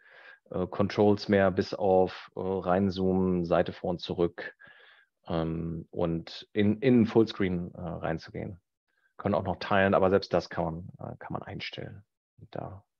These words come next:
kommen wir dann auch noch dazu. Und, äh, ähm, unsere Embed-Version, das ist für, äh, für die Kunden, die gerne das auf ihre eigenen Seiten, WordPress,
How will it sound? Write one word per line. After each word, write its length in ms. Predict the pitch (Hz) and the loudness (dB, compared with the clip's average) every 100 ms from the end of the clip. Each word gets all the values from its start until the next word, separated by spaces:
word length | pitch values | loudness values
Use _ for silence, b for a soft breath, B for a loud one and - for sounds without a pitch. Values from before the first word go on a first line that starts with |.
| _ _ | _ _
kommen 200 | - - | -16 -14
wir 40 | |
dann 100 | - | -6
auch 60 | 120 | -6
noch 120 | 110 | -4
dazu. 420 | 98 - 95 95 B B B B B _ | -6 -6 -6 -6 B B B B B _
Und, 400 | 117 113 110 - | 4 4 2 4
äh, 460 | 107 101 101 98 95 - - - | 8 10 10 6 2 -8 -20 -8
ähm, 600 | 92 92 90 87 87 85 _ _ | -6 -4 -2 -4 -6 -8 _ _
unsere 760 | - 92 87 90 85 85 82 90 | -6 -4 0 0 0 -2 -2 -6
Embed-Version, 1040 | 87 85 135 135 127 107 104 107 107 104 B B _ | -6 4 6 8 8 8 6 6 6 4 B B _
das 240 | 92 - | -8 -6
ist 120 | 101 - | -10 -8
für, 800 | - 98 98 92 90 90 87 - | -2 4 6 6 4 2 -6 -10
äh, 240 | 87 87 | -8 -8
für 160 | 85 98 | -8 -6
die 160 | 98 - | -6 -8
Kunden, 460 | - 98 - 90 | -2 -2 -2 -4
die 120 | 87 | -4
gerne 600 | 95 87 85 87 85 85 85 | -2 0 2 2 0 -2 -2
das 220 | 87 67 | -4 -4
auf 100 | 87 | -6
ihre 160 | 85 | -2
eigenen 380 | 71 85 80 80 | -2 -2 -4 -2
Seiten, 560 | 101 120 120 104 98 - _ | 2 2 2 0 0 -4 _
WordPress, 1120 | - - - 65 82 - 95 82 82 - - | -20 -20 -20 -4 -2 0 2 2 2 -2 -6